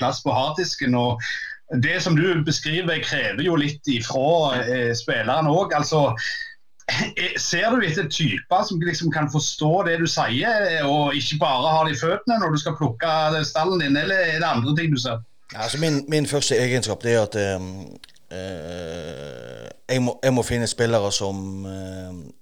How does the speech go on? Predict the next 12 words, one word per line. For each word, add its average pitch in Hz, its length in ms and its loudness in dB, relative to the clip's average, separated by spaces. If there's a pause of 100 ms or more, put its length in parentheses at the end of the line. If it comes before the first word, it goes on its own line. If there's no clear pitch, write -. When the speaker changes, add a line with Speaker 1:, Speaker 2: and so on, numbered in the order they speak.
(280)
Speaker 2:
har 131 140 0
den 107 180 -2
samme 117 380 0
inspirasjonen 107 680 -4
som 104 280 -2
da 98 80 -2
meg. 92 260 -6 (220)
Og, 104 280 -2
og, 101 420 -2
og, 98 360 -6
eh, 92 320 -10
min, 113 400 -2